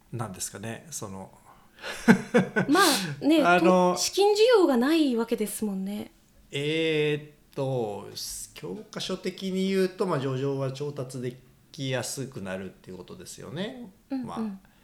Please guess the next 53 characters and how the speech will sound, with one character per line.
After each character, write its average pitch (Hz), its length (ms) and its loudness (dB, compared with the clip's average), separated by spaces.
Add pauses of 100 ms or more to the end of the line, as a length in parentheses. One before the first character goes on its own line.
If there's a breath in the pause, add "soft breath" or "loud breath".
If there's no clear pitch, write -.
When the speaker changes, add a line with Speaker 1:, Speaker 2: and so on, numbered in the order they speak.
(460 soft breath)
Speaker 1:
そ - 200 -16
の 92 120 -12
制 120 200 -6
度 101 100 -10
的 98 240 -16
な 95 140 -10
意 101 80 -14
味 98 140 -12
合 92 60 -10
い 95 60 -12
と 95 100 -16
し - 120 -12
て - 100 -18
は 90 60 -14 (480)
ね。 139 240 -10
だ 147 80 -10
か 113 100 -10
ら 104 100 -8
上-、 123 280 -8
資 - 140 -16
金 131 140 -8
需 127 120 -6
要 110 100 -4
な 110 120 -6
い 101 60 -8
ん 95 40 -10
だ 92 80 -8
っ - 80 -18
た 92 100 -14
ら 92 260 -12 (120)
上 98 140 -12
場 95 80 -10
し - 120 -10
な 104 80 -10
く - 100 -18
て 95 100 -12
い 90 60 -8
い - 20 -8
よ 90 120 -10
ね 87 120 -14
っ 85 40 -16
て - 200 -18
い 87 40 -12
う 87 60 -16
の 87 80 -16
は、 87 80 -16
ま 87 100 -14
あ、 - 20 -16
そ 95 120 -14
の 95 100 -12
通 92 100 -16 (100)
り 87 60 -18
の、 - 120 -20